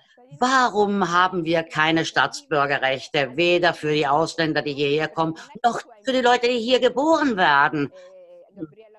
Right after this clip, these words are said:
Denn eine Freundin von mir sagte, "Ich bin doch gar nicht migriert." Vielleicht, äh,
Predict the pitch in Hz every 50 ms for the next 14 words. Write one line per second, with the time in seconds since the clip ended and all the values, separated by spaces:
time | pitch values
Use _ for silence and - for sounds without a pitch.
0 | _ _ _ - 185 175 175 143 120 - - _ - 147 139 139 139 135 131 131
1 | 131 131 139 151 156 160 156 147 - 135 147 180 196 220 208 180 160 160 156 -
2 | - 170 156 156 160 170 165 147 135 165 165 170 165 - 185 185 202 220 - -
3 | - 294 294 247 165 - - 165 160 156 160 156 - 156 170 160 151 147 143 151
4 | 135 131 135 139 139 143 - 156 143 120 117 - _ _ _ _ _ _ - 202
5 | - _ _ - - - 123 - - 131 110 107 127 147 151 - - _ 147 127
6 | 110